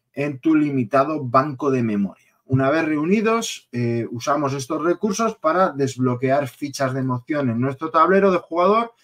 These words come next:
y colocarla en una de las siete regiones coloreadas del tablero central para formar, eh, valiosas redes, eh, eh, neuronales e intentar adquirir mayorías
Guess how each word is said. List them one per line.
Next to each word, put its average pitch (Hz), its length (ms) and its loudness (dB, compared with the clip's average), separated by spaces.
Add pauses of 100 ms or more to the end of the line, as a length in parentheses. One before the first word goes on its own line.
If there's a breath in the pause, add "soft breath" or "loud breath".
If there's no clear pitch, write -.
(240 soft breath)
y 170 200 -4
colocarla 185 800 2
en 139 160 -4
una 170 200 -2
de 165 60 0
las 127 240 -2
siete 160 300 -2
regiones 139 580 -4
coloreadas 165 880 -2 (300)
del 123 240 -2
tablero 135 340 -2
central 151 580 -2
para 147 240 2
formar, 127 640 -4
eh, 107 460 -4
valiosas 120 720 -2
redes, 131 640 -6 (400)
eh, 98 540 -10
eh, 104 220 -6
neuronales 131 760 -2
e 120 40 0
intentar 110 600 -4
adquirir 123 560 -4
mayorías 117 920 -2